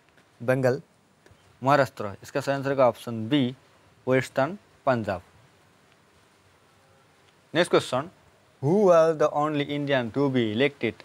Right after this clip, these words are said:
as president of the U N Green Assembly? ऑप्शन ए, राजेश्वरी दयाल, ऑप्शन बी, जवाहरलाल नेहरू, ऑप्शन सी, वी के कृष्णा मेनन,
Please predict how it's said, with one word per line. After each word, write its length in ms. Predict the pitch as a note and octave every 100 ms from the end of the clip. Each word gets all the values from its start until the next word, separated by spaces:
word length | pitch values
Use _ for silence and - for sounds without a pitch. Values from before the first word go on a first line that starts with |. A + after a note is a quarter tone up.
| -
as 300 | C3 G#2 -
president 540 | C#3+ C3+ D3 D3+ D3
of 300 | - A#2+ A#2+
the 180 | A#2+ A#2 -
U 200 | B2+ C3
N 200 | B2 A2 G#2
Green 260 | D3+ C#3+ - A#2
Assembly? 400 | B2 B2 G#2+ F#2 F2+ _ _ _ _ - _
ऑप्शन 380 | - B2 D3+ D3+
ए, 260 | D3+ C3+ A#2+ - - _ _ _ _ _ _ - _ _ A#2+
राजेश्वरी 800 | B2+ C3 D3+ - - C#3 D#3 G#3+ _ - _ _ _ _
दयाल, 380 | A#2 B2 A2+ A2+ -
ऑप्शन 380 | A#2+ - C3+ C3
बी, 160 | C#3+ A#2+
जवाहरलाल 540 | A#2 A#2+ B2+ B2 A#2
नेहरू, 260 | A#2+ C3 A#2+
ऑप्शन 400 | A#2 - B2 A#2
सी, 240 | - C#3 G#2
वी 100 | B2+ C#3
के 140 | D3
कृष्णा 540 | C#3 C#3 B2+ C3 C3+ D#3+ _ _ _ _ _
मेनन, 320 | B2+ C3+ A#2